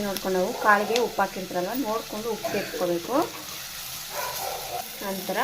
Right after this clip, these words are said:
ಬೇಯಿಸಿರೋ ಕಾಳು ಸೇರಿಸ್ತಾ ಇದ್ದೀನಿ. ಈಗ ಇದನ್ನು ಚೆನ್ನಾಗಿ ಮಿಕ್ಸ್ ಮಾಡ್ಕೋಬೇಕು. ನೀವು ಇದಕ್ಕೆ ಬೇಕಾದರೆ ತೆಂಗಿನಕಾಯಿ ತುರಿ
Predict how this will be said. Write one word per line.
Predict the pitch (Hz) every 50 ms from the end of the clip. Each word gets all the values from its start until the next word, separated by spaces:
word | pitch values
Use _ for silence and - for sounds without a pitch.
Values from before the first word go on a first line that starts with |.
| 311 320 - -
ಬೇಯಿಸಿರೋ | 202 196 190 190 - - 208 226 269 339 523 - - - - - - - - - - -
ಕಾಳು | 190 185 185 190 190 -
ಸೇರಿಸ್ತಾ | 196 185 180 - - - 165 165 160
ಇದ್ದೀನಿ. | 160 170 190 247 311 480 466 - - - - - - - - - - - - 214 - - - - - - - - - - - - -
ಈಗ | 202 - 185 180 180
ಇದನ್ನು | 175 180 185 190 233 294 330 -
ಚೆನ್ನಾಗಿ | - 185 180 185 185 180 - - -
ಮಿಕ್ಸ್ | 185 180 - - -
ಮಾಡ್ಕೋಬೇಕು. | 175 170 170 - 170 - - - - - - 247 285 320 - - - - - - - - - - - - - - - - - - - - - - - - - - - 339 - - -
ನೀವು | 214 208 208 202 190
ಇದಕ್ಕೆ | 175 175 - - - 240 294 359 - - - - - - - - - - 190
ಬೇಕಾದರೆ | 190 190 - - 185 175 170 180 214 269 370 - - - - - - - -
ತೆಂಗಿನಕಾಯಿ | - 190 180 180 185 185 185 - 180 175 180
ತುರಿ | 175 175